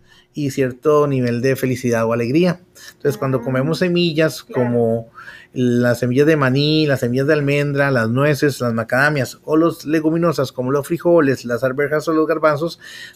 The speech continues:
Speaker 1: tenemos más posibilidades de producir mejor serotonina para estar más tranquilos y enfrentar las situaciones diarias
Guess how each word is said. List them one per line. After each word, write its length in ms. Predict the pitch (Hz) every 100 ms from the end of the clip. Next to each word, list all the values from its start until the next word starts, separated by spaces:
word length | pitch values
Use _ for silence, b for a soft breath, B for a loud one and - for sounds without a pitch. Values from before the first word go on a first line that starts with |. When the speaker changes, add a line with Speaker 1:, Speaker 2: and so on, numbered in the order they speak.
| B
Speaker 1:
tenemos 340 | - 139 143 156
más 380 | 147 143 151 -
posibilidades 760 | 170 165 175 170 151 147 151
de 100 | 156
producir 520 | - 135 127 135 135 -
mejor 360 | 147 151 135 131
serotonina 760 | 151 156 156 160 156 143 151 - B B
para 120 | 147
estar 220 | 131 - 127
más 160 | 135
tranquilos 560 | 156 151 160 156 165 156
y 100 | 156
enfrentar 460 | 147 160 156 135
las 100 | 135 135
situaciones 520 | 156 131 - 123 139
diarias 500 | 156 143 127 131